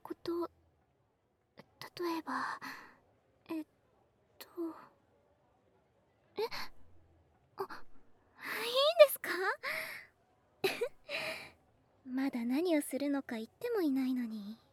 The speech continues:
<laughs> はい。それでもいいのなら。はい。こちらこそ、よろしくお願いします。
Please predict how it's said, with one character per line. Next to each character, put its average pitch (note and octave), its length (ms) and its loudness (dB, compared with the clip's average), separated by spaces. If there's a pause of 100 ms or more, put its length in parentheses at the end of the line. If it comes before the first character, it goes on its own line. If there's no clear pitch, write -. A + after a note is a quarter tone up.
(760)
<laughs> - 60 -10 (1400)
は D#4 180 2
い。 G4 160 -6 (640)
そ - 180 2
れ E4+ 120 2
で A4 120 4
も F4 280 2
い C#4+ 180 2
い G4 40 2
の G4+ 120 4
な E4+ 160 0
ら。 C#4+ 80 -2
は - 160 -4 (1160)
い。 D4 120 -4 (1000)
こ C4+ 80 0
ち - 140 -6
ら D4 120 2
こ F4 160 -2
そ、 - 160 -6
よ C4+ 160 -8 (800)
ろ C#4 80 2
し - 120 -8
く D#4+ 140 0
お D#4 40 2
願 D#4+ 280 2
い F4+ 60 0
し - 140 -6
ま G4 160 -2
す。 - 160 -8